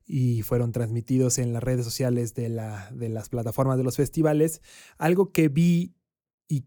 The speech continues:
que s-, disfruté y que nunca lo he, lo había disfrutado es pensar que utilizaste todo tu gear. O sea, agarraste casi todo lo que tenías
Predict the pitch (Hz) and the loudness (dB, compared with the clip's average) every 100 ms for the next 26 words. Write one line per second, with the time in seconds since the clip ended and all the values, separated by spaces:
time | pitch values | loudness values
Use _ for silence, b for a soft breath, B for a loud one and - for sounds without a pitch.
0 | - 131 - 143 110 - 123 - 170 160 | -4 -2 -2 -4 -4 -2 -4 2 6 6
1 | 160 170 127 - 123 147 151 147 147 143 | 4 0 -4 -4 -2 0 0 0 0 -2
2 | - _ _ _ _ 135 117 113 117 131 | -10 _ _ _ _ -10 -6 -6 -6 -4
3 | 120 110 117 123 - 147 - 156 143 160 | -4 -4 -2 -4 -4 -4 0 0 0 -2
4 | 190 b b b b - 147 - 170 160 | -4 b b b b -6 -6 -2 -2 0
5 | - 160 156 160 _ - 143 135 135 117 | 2 2 0 -4 _ -8 -4 -2 -4 -4
6 | 151 - 151 135 - 160 165 170 170 170 | -4 -2 -4 -4 2 4 6 4 4 2
7 | 165 160 - 127 120 123 127 120 101 101 | 2 0 -4 -6 -4 -4 -4 -4 -8 -18
8 | - 139 - 139 131 135 131 131 160 - | -16 -16 -8 -6 -6 -4 -2 2 0 2
9 | 165 139 _ _ _ _ _ _ _ - | 0 0 _ _ _ _ _ _ _ -2
10 | 156 170 151 170 165 156 143 127 131 139 | 0 0 2 4 6 4 0 -2 -4 -2
11 | 147 180 - | -4 -6 -8